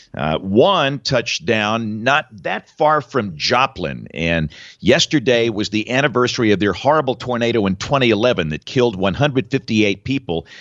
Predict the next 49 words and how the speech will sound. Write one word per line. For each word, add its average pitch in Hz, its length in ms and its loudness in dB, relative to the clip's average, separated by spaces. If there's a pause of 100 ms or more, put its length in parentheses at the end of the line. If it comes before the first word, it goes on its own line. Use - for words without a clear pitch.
(120)
There 110 80 -4
was 113 140 2
a - 40 0
tornado 131 520 2
that 104 180 -4
touched 120 300 -2
down 107 420 -2
north 160 340 2
of 110 140 -4
Joplin 92 600 -4 (280)
in 87 140 -4
a 95 40 -2
community 127 400 0
called 104 300 2
Golden 127 340 2
City, 160 380 -2
Missouri. 82 500 0
And 80 80 0
that's 98 160 0
in 104 80 0
the 92 60 4
southwestern 113 680 0
part 107 240 2
of 85 40 -10
the 90 60 -4
state. 107 400 -2 (220)
And 98 200 -4
three 160 220 2
people 139 460 0
were 104 140 -2
killed 170 460 -2
there. 78 220 -2
That 87 220 0
tornado 120 400 2
was 98 180 -2
late 110 240 2
yesterday 104 480 0
afternoon. 98 580 0 (460)
And 113 280 -2
then 170 460 2
late 139 360 0
last 123 420 -2
night, 147 340 -2
we 113 140 -6
had 117 160 0
a 107 40 -6
tornado 127 540 0
go 123 220 2
through 120 320 0